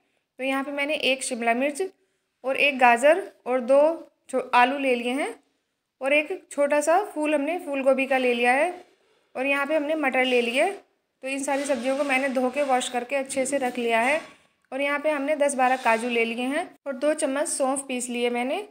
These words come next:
और यहाँ पे लहसुन, अदरक, प्याज का पेस्ट ले लिया है और साथ में हमने कुछ मसाले, हरी मिर्च, टमाटर,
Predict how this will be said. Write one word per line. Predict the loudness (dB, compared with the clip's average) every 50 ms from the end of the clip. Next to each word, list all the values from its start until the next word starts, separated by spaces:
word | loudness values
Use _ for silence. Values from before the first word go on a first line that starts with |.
| _ _ -8
और | -6
यहाँ | -4 -2 -4 -2
पे | -2 -2
लहसुन, | -2 -2 -2 -4 -4 -4 -4
अदरक, | -4 -2 -4 -6 -6 -2
प्याज | -2 -2 -2 -2
का | -4 -8 -8
पेस्ट | -6 -8 -8 -8 -8
ले | -8 -6 -4
लिया | -4 -2 0
है | 0 0 0
और | 0 0
साथ | 0 0 0 0 -2
में | -4 -4
हमने | -4 -4 -4 -6 -8 -6
कुछ | -6 -6 -4 -4 -4 -4 -6 _ _ _ _ _ -10
मसाले, | -8 -4 0 0 0 2 2 2
हरी | 2 2 0 0 0
मिर्च, | -2 -2 -2 -4 -6 -8
टमाटर, | -8 -6 -2 0 0 0 0 0 -2 -2 -4